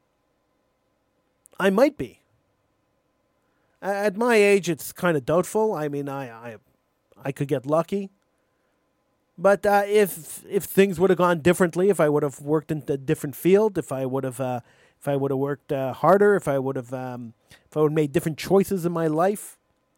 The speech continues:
I, it is potentially possible that I could have risen to the highest echelons of politics or the highest echelons of business. That's, uh, that's purely, purely based, my, my failure to do that is based on the choices in life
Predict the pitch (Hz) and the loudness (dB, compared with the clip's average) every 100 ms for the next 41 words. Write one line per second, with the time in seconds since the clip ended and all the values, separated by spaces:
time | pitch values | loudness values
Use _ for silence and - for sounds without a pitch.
0 | _ _ _ _ _ _ _ - 156 160 | _ _ _ _ _ _ _ -10 -6 -4
1 | 165 175 165 - - 180 196 - 151 147 | 0 0 0 -2 -2 -2 -4 -4 -4 -4
2 | 139 - 147 127 - 139 170 147 139 139 | -4 -8 -10 -8 -10 -8 -6 -6 -6 -8
3 | 151 131 131 139 135 143 - 135 - 143 | -8 -8 -2 -4 -2 -6 -6 -8 -6 -6
4 | 139 - 135 - 131 131 135 117 - 120 | -6 -8 -12 -12 -12 -10 -10 -10 -10 -6
5 | 117 147 151 - 139 127 127 120 _ _ | -4 -4 -6 -6 -8 -8 -12 -14 _ _
6 | _ - 160 131 143 - 139 127 131 - | _ -4 -4 -4 -8 -6 -8 -8 -4 -2
7 | 131 143 156 - 156 - - 143 131 92 | -2 -4 -8 -6 -6 -8 -8 -6 -6 -10
8 | 135 - - _ - - 196 147 127 - | -16 -18 -20 _ -6 2 2 2 -6 -14
9 | _ _ _ - 180 165 143 123 - 170 | _ _ _ -6 -2 0 -2 -8 -4 -4
10 | 170 - - _ _ 143 170 170 180 170 | -4 -10 -20 _ _ -4 -2 0 -2 0
11 | - 196 196 165 - 139 220 151 135 135 | 4 4 4 0 -4 -2 -2 -2 -4 -6
12 | - 160 160 - - - 160 156 156 143 | -4 -2 -2 -6 -18 -4 0 0 -2 -8
13 | - 160 156 151 131 131 131 135 | -8 -10 -10 -10 -10 -8 -8 -10